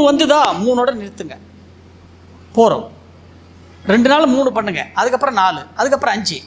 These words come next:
ஒரு, ஒரு வாரம் பத்து நாள்ல உங்களுக்கு வந்து பத்து கபாலபதி வந்துடும்.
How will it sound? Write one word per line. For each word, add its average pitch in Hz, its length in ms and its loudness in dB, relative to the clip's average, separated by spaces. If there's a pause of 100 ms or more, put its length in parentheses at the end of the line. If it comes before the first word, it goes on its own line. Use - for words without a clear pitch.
(100)
ஒரு, 226 120 0 (120)
ஒரு 269 160 2
வாரம் 294 260 0
பத்து 247 240 -6
நாள்ல 247 220 -2
உங்களுக்கு 214 260 -10
வந்து 285 160 2 (420)
பத்து 202 280 -4
கபாலபதி 196 500 -4 (480)
வந்துடும். - 320 -18